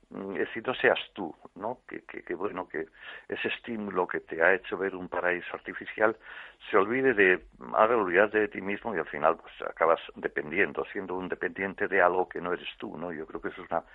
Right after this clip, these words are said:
es una pérdida real de, de felicidad, ¿no? Y por otra parte, mm, la adicción. La adicción es malo en todo. Yo creo que que tener es mucho equilibrio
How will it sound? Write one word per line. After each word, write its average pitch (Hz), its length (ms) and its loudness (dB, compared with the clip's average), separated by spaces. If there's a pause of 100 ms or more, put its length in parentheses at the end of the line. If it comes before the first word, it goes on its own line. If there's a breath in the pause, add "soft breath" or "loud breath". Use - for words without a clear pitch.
(400 loud breath)
es - 180 -6
una 82 140 0
pérdida 78 420 0
real 73 460 6
de, 67 280 -8
de 69 240 -12
felicidad, 73 720 -4
¿no? 80 240 -4 (640 loud breath)
Y 127 80 -2
por 135 160 4
otra 170 200 6
parte, 165 540 4 (240)
mm, 107 240 -6
la 98 160 8
adicción. 92 600 2
La 92 60 8
adicción 156 440 2
es 135 160 -2
malo 123 260 4
en 85 140 -4
todo. 64 500 -2 (200)
Yo - 160 -18
creo - 160 -10
que - 100 -14 (600)
que 107 80 -8
tener 110 180 -2
es 101 120 -8
mucho 101 260 -8
equilibrio 85 640 -6